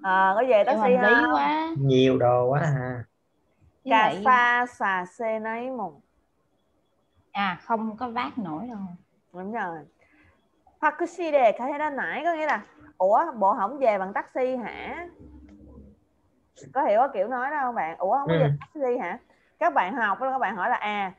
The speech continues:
Speaker 1: bạn có đi về bằng taxi không? Nghĩa là taxi để kaerimasu ka, đúng không?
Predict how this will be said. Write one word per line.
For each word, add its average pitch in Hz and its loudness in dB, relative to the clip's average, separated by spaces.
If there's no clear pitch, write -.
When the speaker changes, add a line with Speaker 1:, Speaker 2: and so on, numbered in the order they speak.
Speaker 1:
bạn 185 2
có 277 2
đi 262 0
về 226 2
bằng 180 -2
taxi 269 -6
không? 254 0
Nghĩa 208 -6
là 220 -2
taxi 294 -8
để 208 0
kaerimasu 254 -2
ka, 247 -2
đúng 349 -12
không? 247 -10